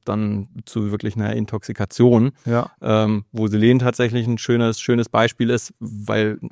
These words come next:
Speaker 1: das ist, äh, da kann man sich vergiften
Speaker 2: Ja, ja.
Speaker 1: und da fallen einem dann die Haare und die Nägel aus und,
Speaker 2: Ja,
Speaker 1: ähm,
Speaker 2: muss man
Speaker 1: zum,
Speaker 2: aufpassen.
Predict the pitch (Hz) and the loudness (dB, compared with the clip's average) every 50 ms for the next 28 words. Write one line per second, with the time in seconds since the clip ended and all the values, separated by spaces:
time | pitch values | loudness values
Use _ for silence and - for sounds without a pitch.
0 | - 135 113 95 - 113 110 - - - - - 277 - 117 - - - - - | -14 -18 -18 -8 -4 -4 -4 -4 -6 -12 -16 -12 -6 -6 -6 -6 -6 -10 -12 -10
1 | - - 110 110 107 107 107 107 104 104 196 - - 170 - - 143 143 131 120 | -6 -4 -2 0 0 0 -2 -2 -4 -6 -8 -8 -8 -8 -2 -2 0 2 2 2
2 | 117 107 95 101 113 113 - - - - - - 120 110 101 98 123 120 156 180 | 2 0 0 0 0 -2 -2 -6 -16 -20 -6 -2 -2 -2 0 0 0 0 2 0
3 | 202 202 175 151 160 - - - - 135 135 - - - 113 110 113 110 107 - | 0 0 0 -2 -4 -6 -10 -12 -8 -6 -6 -6 -4 -2 0 2 2 0 0 0
4 | - 113 117 117 113 110 113 110 113 113 113 107 110 110 107 127 143 151 139 147 | -2 -2 0 0 0 0 0 0 2 2 2 2 0 0 2 2 2 2 2 2
5 | 131 110 107 110 113 127 147 147 147 127 120 120 127 127 127 131 135 - - - | 0 0 2 2 2 2 4 4 2 2 2 0 0 2 2 0 -2 -4 -8 -12
6 | - - - - - - - _ 113 110 110 110 107 110 110 - - 131 120 113 | -12 -14 -14 -16 -18 -20 -8 _ -2 0 0 0 0 0 -2 -4 -4 -4 -2 0
7 | 107 107 104 104 101 127 - 185 170 165 160 143 127 117 - - 104 87 | 0 2 2 0 0 -2 2 2 4 4 4 2 0 -2 -2 -6 -8 -8